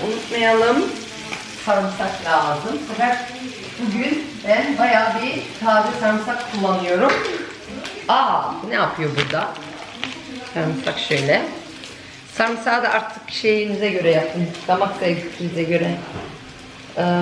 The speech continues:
az, çok, iki, bir, yani ona şimdi ben bir şey diyemeyeceğim. İki olunca da çok bayağı böyle sarımsağı belli oluyor yani.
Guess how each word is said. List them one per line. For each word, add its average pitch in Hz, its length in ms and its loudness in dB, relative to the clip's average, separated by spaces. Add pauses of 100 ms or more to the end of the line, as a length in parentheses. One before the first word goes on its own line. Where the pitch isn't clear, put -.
(800)
az, 190 200 6 (140)
çok, 208 160 -2 (280)
iki, 202 460 -4
bir, 208 260 4
yani 185 240 4
ona 190 200 2
şimdi 190 200 -2
ben 196 140 0
bir 185 60 -4
şey 185 240 -2
diyemeyeceğim. 185 600 2 (160)
İki - 180 -2
olunca 214 340 6
da 220 120 0
çok - 260 -4
bayağı 170 320 6
böyle 175 160 0
sarımsağı 175 540 2
belli 170 200 6
oluyor 139 300 2
yani. 127 380 -4